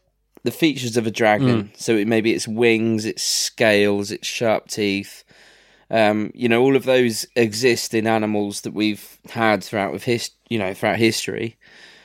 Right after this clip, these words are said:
Speaker 1: Um, but the, the fact that it breathes fire, for example, I couldn't find that anywhere, really. Um, so we're gonna look at that. We're gonna look at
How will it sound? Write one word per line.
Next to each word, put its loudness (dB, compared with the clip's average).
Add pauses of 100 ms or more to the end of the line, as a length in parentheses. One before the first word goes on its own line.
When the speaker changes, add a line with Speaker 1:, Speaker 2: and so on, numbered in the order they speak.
(140)
Speaker 1:
Um, 2 (760)
but 4
the, 6
the -2
fact 2
that 0
it -2
breathes 4
fire, 4
for -4
example, -4 (160)
I 0
couldn't 2
find -2
that 0
anywhere, -2
really. -4 (1300)
Um, -2 (120)
so -4
we're 2
gonna 2
look 0
at -6
that. 0
We're -2
gonna 2
look 0
at -2